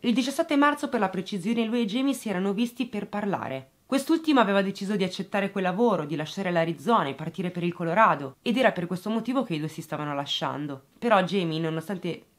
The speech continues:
non fosse contenta di lasciare Brian, i due non avevano litigato, di conseguenza hanno deciso di passare l'ultima notte assieme.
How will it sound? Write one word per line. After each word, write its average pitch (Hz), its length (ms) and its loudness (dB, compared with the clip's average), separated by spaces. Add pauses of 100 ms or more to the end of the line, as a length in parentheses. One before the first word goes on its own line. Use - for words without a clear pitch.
non 151 160 -6
fosse 226 320 -2
contenta 165 440 -4
di 139 140 -6
lasciare 139 340 -6
Brian, 143 560 -4
i 247 80 -6
due 247 160 2
non 233 160 2
avevano 170 380 0
litigato, 143 580 -8
di 202 120 -4
conseguenza 233 760 -2
hanno 196 200 0
deciso 165 360 -4
di 165 100 -6
passare 156 600 -6 (100)
l'ultima 233 420 2
notte 147 240 -2
assieme. 139 600 -6